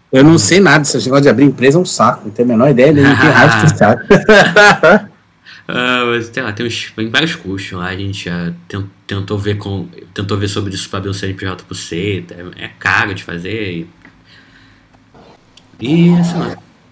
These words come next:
Speaker 2: seria, o, idealmente você teria que ter um investimento, alguma coisa pra fazer isso. E a gente não tem gente suficiente, não sei, trabalhando nisso também pra conseguir um, procurar investimento pra isso.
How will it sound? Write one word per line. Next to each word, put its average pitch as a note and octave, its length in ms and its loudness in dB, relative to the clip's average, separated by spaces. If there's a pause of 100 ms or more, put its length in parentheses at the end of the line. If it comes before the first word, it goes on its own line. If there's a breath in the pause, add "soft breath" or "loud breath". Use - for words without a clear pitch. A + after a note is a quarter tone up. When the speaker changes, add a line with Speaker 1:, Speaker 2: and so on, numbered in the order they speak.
(300 soft breath)
Speaker 2:
seria, B2+ 800 -2
o, A2 240 -4
idealmente B2+ 580 -2
você D3+ 160 -8
teria C#3+ 320 -6
que C#3+ 60 -20
ter D3 80 -4
um C#3 60 -2
investimento, A2+ 680 -8
alguma G2+ 320 -8
coisa F#2 320 -12
pra - 120 -20
fazer F2 260 -14
isso. G#2 320 -10 (1300)
E F#2+ 120 -12
a F#2 40 -10
gente G#2 220 -10
não B2 80 -8
tem A#2 160 -4
gente A2+ 140 -4
suficiente, G#2+ 500 -6
não G2 80 -10
sei, F2+ 220 -12
trabalhando F2+ 340 -12
nisso F2 220 -12
também F2+ 260 -10
pra E2+ 160 -14
conseguir E2+ 440 -12
um, E2+ 120 -14 (720)
procurar F2 340 -14
investimento F2 580 -14
pra E2 140 -16
isso. - 320 -20